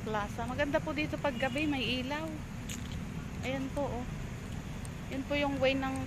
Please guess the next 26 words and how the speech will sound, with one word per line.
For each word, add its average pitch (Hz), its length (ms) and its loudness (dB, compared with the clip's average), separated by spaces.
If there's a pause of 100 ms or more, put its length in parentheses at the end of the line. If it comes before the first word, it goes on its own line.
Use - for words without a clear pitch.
pasimbahan. 254 800 2
Ayun 285 160 2
naman 294 240 2
po 302 160 4
yung 285 160 2
Basilica 269 800 0
Church. 254 280 0 (1000)
Diyan 262 160 0
po 285 80 0
kami 285 240 2
sumisimba. 269 720 2 (1400)
Ayan, 226 280 2
ito 254 200 0
po 320 160 4
yung 320 160 6
Christmas 311 400 2
decor, 285 400 6
oh, 240 160 4
hindi 254 160 0
pa 254 160 4
naiikabit. 226 680 2 (400)
Ayan, 202 320 0
sa 202 200 6
ano 208 120 0
po - 80 -2
ikakabit 202 520 0